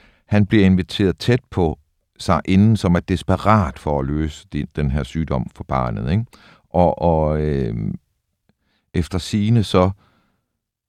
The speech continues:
lykkedes det ham at gøre noget fra, for, for, øh, zar, for prinsen her allerførste gang. Og man tror jo på den tid i nitten hundrede og seks,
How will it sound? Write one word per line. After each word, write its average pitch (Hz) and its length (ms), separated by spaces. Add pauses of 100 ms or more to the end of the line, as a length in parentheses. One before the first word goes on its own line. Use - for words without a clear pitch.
(580)
lykkedes 95 520
det 85 160
ham 71 320 (1000)
at 85 160
gøre 90 280
noget 82 380 (520)
fra, 76 360 (240)
for, 73 200
for, 69 480
øh, 53 280
zar, 85 420
for 90 80
prinsen 95 460
her 73 200 (100)
allerførste 87 500
gang. 67 220 (1900)
Og 82 280 (720)
man 90 200
tror 127 360
jo 78 220 (800)
på - 100
den 120 260
tid - 280 (320)
i 90 100
nitten 90 280
hundrede 92 200
og 85 60
seks, - 500